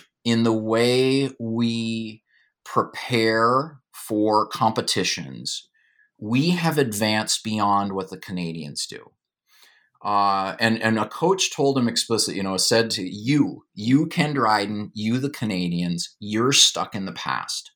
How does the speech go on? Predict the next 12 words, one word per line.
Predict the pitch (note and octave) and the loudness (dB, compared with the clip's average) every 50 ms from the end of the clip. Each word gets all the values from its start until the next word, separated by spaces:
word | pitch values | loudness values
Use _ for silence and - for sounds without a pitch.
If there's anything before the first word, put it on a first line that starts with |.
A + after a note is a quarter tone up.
| _ _ _ | _ _ _
You | A2 A2 A2 A2 | -6 -4 -4 -4
don't | G#2+ F#2 G#2 G2+ G#2 G#2+ A2 - - | -4 -4 -2 -2 -2 -4 -6 -8 -6
change. | - - - F#2 D#2+ B1+ B1 A#1+ - - - - - - _ _ _ _ _ _ _ - | -6 -4 -4 -4 -6 -8 -10 -14 -18 -16 -16 -16 -16 -18 _ _ _ _ _ _ _ -10
We, | F#2 G#2 B2 F3+ A3 F3 C3 A2+ F#2+ F2+ F2+ G2 G#2 - _ _ | -4 0 0 2 2 2 0 0 -2 -4 -8 -10 -14 -20 _ _
the | _ F2+ | _ -4
Soviets, | E2+ - - - - C3+ C3+ C#3 C3 G2+ - D2+ B1+ - - - - - - - - _ _ _ _ _ _ _ - | 0 0 2 2 2 2 2 2 2 0 -4 -6 -8 -10 -10 -8 -8 -8 -8 -8 -14 _ _ _ _ _ _ _ -10
we | - G#2 A2+ A#2+ B2+ B2+ B2 | -4 0 2 2 2 2 2
change. | A#2+ - - - F#2+ E2 A#1+ - - - - - - - _ | 2 2 2 2 0 -2 -4 -8 -12 -12 -12 -12 -12 -12 _
We've | F#2+ G#2 G#2 G2 F2+ G#2 | -6 -4 -4 -4 -4 -6
learned | G2 G2 G2 G2 G2 G2 F#2+ | -6 -6 -4 -4 -6 -6 -8
from | - - - F#2 F2 | -8 -8 -4 -2 -2
you. | F2 F#2+ G2+ A2+ A#2+ C3 C#3+ D#3 F3 G#3+ C4+ C4+ - | -2 -2 -2 0 2 2 4 4 2 0 -4 -8 -10